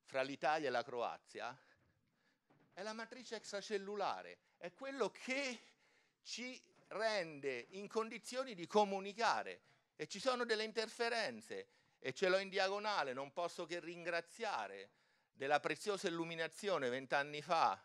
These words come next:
venticinque forse anche lì, perché eravamo a Cagliari nei, nei primi degli anni novanta, il professor Bacci con il suo libro assolutamente rivoluzionario in quegli anni sulla matrice extracellulare.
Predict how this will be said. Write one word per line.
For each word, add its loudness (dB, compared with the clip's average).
venticinque -6
forse -2
anche -4
lì, -2
perché -6
eravamo 2
a -2
Cagliari 2
nei, -4
nei -4
primi -4
degli 0
anni 0
novanta, 2
il -12
professor 2
Bacci 4
con -8
il -4
suo 0
libro 0
assolutamente 0
rivoluzionario 4
in -8
quegli -2
anni 0
sulla 2
matrice -4
extracellulare. -6